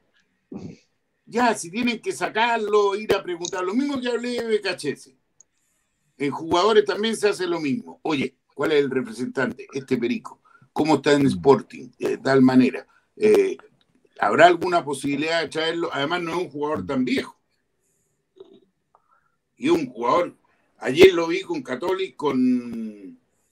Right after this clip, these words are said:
el equipo argentino, y virtualmente no falló en una pelota, en una salida, en absolutamente nada, pues, compadre.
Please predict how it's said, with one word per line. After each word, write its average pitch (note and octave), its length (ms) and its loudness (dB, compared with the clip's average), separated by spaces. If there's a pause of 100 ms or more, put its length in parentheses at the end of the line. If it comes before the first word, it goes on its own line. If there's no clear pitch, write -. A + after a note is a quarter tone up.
(880)
el A#2 140 -8
equipo C3+ 300 -4
argentino, D3 800 -2 (760)
y G#2+ 260 -14
virtualmente A#2+ 880 0
no G#2+ 160 -4
falló G2+ 420 2
en B2 60 6
una C3 320 4
pelota, A2+ 560 0
en - 120 -4
una B2+ 280 2
salida, A#2 960 -2
en F#2 200 -20
absolutamente B2+ 1120 0
nada, E3+ 560 2
pues, - 180 -20
compadre. - 600 -20